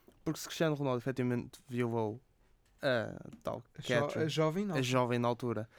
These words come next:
Speaker 2: E
Speaker 1: nos
Speaker 2: jovem
Speaker 1: Estados
Speaker 2: ainda,
Speaker 1: Unidos,
Speaker 2: vá, não,
Speaker 1: será
Speaker 2: não
Speaker 1: que
Speaker 2: sei
Speaker 1: ele,
Speaker 2: a idade dela.
Speaker 1: será que ele ficava interdito
Speaker 2: Não sei a
Speaker 1: de
Speaker 2: idade
Speaker 1: entrar
Speaker 2: dela.
Speaker 1: em Las Vegas novamente e até no estado de Nevada?
Speaker 2: Será que ficaria interdito de entrar nos Estados Unidos?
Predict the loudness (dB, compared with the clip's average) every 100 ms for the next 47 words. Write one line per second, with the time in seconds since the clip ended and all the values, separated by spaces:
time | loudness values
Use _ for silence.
0 | -4 4 4 6 8 8 8 6 4 4
1 | 2 0 -2 -4 -2 2 4 6 6 4
2 | 2 0 4 4 4 0 4 4 4 2
3 | 0 2 4 4 4 4 4 6 6 6
4 | 2 2 0 0 0 0 -2 2 2 2
5 | 2 0 0 0 0 0 0 0 0 -2
6 | -2 -2 -2 -2 0 0 0 -4 -4 6
7 | 8 8 6 2 4 4 4 2 2 2
8 | 6 8 8 8 8 8 6 6 6 2